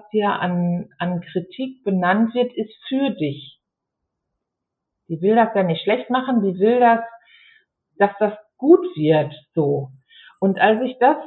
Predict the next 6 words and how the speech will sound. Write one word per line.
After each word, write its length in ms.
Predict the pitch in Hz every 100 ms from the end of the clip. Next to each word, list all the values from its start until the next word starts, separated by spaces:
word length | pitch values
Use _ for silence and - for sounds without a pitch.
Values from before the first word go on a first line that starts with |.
| - _ _
das 220 | 208 202
konnte 260 | - 285 285
ich 100 | -
relativ 420 | 233 269 269 247 233 -
schnell 720 | 240 240 247 247 233 226 - _ _ _ _ -
integrieren 1000 | 220 262 247 185 - 214 262 311 330 349